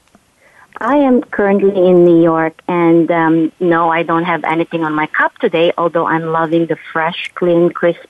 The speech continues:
taste of sake nowadays. I don't have a favorite brand yet. We're going on a family vacation to Japan next month, so you could say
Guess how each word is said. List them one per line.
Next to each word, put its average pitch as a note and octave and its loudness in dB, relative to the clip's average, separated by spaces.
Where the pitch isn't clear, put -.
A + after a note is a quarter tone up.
taste D#3+ 0
of D#3 -6
sake E3 -6
nowadays. D#3+ 0
I F3 -4
don't E3+ 2
have D#3+ 0
a D#3 -4
favorite D#3+ -2
brand D#3+ -2
yet. D3+ -2
We're F3 -2
going F3+ 0
on E3+ 0
a D#3+ -4
family E3 -2
vacation D#3 -8
to D#3+ -6
Japan F3+ -4
next - -6
month, D3 -2
so D#3+ -4
you D3+ -2
could D3+ -4
say D#3 0